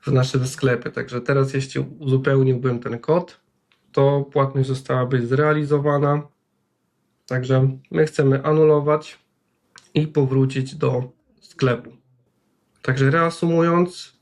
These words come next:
w prosty i łatwy sposób możesz ustawić właśnie Stripe'a w twoim sklepie.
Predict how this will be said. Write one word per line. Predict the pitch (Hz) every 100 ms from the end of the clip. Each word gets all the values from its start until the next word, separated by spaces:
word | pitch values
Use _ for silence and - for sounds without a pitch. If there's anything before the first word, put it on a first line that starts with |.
| _
w | -
prosty | 160 160 156 - 151 156 -
i | 139
łatwy | 143 143 - 135
sposób | - 151 143 143 139 -
możesz | 127 127 123 123 127 - - _ _ _ _ _ _ _
ustawić | 160 156 - 143 135 131
właśnie | 131 131 131 - 127
Stripe'a | - - 135 131 131 110 - _
w | _
twoim | _ - 123 117
sklepie. | - - 120 117 160 190